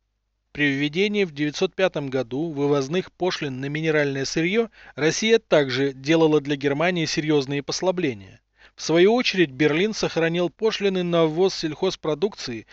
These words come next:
на уровне Конвенции тысяча восемьсот девяносто восьмого года, а по ряду особо важных для Санкт-Петербурга позиций даже несколько снизил их в соответствии с принципом наибольшего благоприятствования в торговле. Одновременно с торговым соглашением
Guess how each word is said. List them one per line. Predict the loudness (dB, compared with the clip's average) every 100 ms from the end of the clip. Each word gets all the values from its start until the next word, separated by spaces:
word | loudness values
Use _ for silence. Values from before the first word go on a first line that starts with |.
| -20 -6
на | 2
уровне | 4 4 2 -2
Конвенции | -2 -2 -2 -4 -4 -4 -4
тысяча | -4 -2 -2
восемьсот | -2 -6 -4 -6 -4
девяносто | -6 -6 -4
восьмого | -4 -4 -4 -2 -2
года, | -2 -4 -4 -12 _ -20 -20 -6
а | -4
по | 0 2
ряду | 2 2 0
особо | -2 -2 0
важных | 2 4 4 4 -2 -8
для | -8
Санкт-Петербурга | -6 -8 -10 -6 -6 -4 -4 -4
позиций | 0 0 0 -6 -6 -8 -10 -20 -6
даже | 2 2 2
несколько | -2 -2 -4 -4 -4
снизил | -4 -2 -2 0 -2 -4
их | -10 -20 -20
в | -8
соответствии | 0 2 2 -2 0 -4
с | -2 -4
принципом | -4 -6 -6 -6 -6 -6
наибольшего | -2 0 2 0 2 2 2
благоприятствования | 0 -2 -2 0 0 -2 -4 -2 -4
в | -6
торговле. | -6 -4 -6 -8 -20 _ _ _ _
Одновременно | -4 0 0 2 2 0 -2 -2
с | -4
торговым | -4 -2 2 2 2 0
соглашением | -4 0 0 0 -2 -2 -6 -8